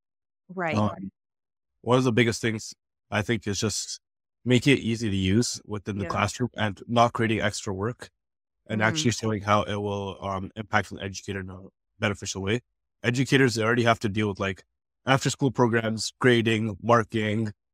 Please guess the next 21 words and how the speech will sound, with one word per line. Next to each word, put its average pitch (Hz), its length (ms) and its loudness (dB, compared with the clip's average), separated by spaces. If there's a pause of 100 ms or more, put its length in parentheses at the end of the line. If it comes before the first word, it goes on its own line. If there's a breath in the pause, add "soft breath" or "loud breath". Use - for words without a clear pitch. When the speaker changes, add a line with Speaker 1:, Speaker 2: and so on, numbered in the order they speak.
(140)
Speaker 2:
taking 131 220 4
care 131 120 4
of 117 60 2
their 117 80 2
students' 120 300 -2
well-being, 104 580 0
their 113 120 2
own 120 220 2
well-being. 104 600 2 (640)
Like, 104 260 -2
I 113 120 0
think 123 200 2
sixty-seven 120 520 0
percent 113 300 -2
of 104 80 -4
them 107 140 -2
experience, 104 500 -6
like, 98 140 -2
stress - 480 0
or 104 180 -4
burnout. 104 520 2